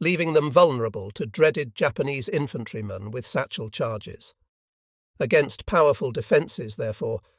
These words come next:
tanks needed the protection of infantrymen as much as infantrymen needed the extra punch from tanks.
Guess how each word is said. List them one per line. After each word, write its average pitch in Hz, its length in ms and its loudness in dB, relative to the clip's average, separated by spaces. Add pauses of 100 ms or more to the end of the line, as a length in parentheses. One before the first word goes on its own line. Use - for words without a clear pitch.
(140)
tanks 151 340 2
needed 139 300 -4
the 117 80 -4
protection - 540 -4
of 131 100 -4
infantrymen 110 720 -4
as 110 140 -8
much - 260 -2
as 123 120 -6
infantrymen 127 720 -4
needed 127 300 -6
the 123 140 -2
extra - 340 -4
punch 127 400 -2
from - 200 -8
tanks. - 540 -8